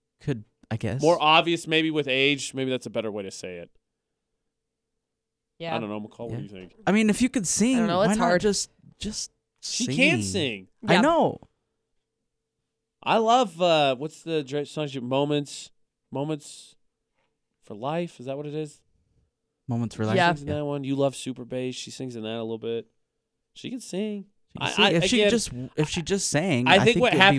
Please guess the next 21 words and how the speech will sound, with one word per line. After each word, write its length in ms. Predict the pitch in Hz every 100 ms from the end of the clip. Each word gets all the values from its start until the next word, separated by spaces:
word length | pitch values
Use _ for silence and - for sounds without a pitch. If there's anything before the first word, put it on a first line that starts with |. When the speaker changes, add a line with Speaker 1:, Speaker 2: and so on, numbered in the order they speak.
| 208
Speaker 2:
happens 80 | 170
is 200 | 175 165
in, 140 | 165
Speaker 1:
perfect. 140 | 156 -
Speaker 2:
and 140 | 151
I, 260 | 160 175 156
I 40 |
don't 160 | 165 156
know, 340 | 151 147 143 135
I'm 120 | 139
not 160 | 147 135
a 20 |
huge, 540 | - 147 151 143 - -
I, 180 | 143 - -
I 100 | - _ _ -
dabble 460 | 135 131 131 127
very 300 | 113 131 131
little 340 | 123 120 120 120
in 200 | 120 117
rap 280 | 117 123 -
music, 460 | 120 127 135 139